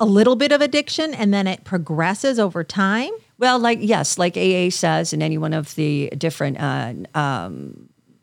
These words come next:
Speaker 2: alcohol or addiction, N A says,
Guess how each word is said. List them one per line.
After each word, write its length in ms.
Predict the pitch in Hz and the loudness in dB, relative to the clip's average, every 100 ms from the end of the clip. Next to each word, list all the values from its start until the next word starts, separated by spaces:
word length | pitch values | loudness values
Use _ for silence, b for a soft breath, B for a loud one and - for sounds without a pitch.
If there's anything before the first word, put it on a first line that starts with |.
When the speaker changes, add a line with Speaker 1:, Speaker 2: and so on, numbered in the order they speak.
| _ | _
Speaker 2:
alcohol 520 | 156 160 156 151 151 139 | -2 -2 0 0 0 -2
or 100 | 147 | -4
addiction, 580 | 143 151 - 151 143 147 | -4 -4 -2 -2 -4 -2
N 180 | 151 | 0
A 360 | 151 147 151 156 - | 0 0 -2 -6 -6
says, 420 | - 135 139 | 0 0 -2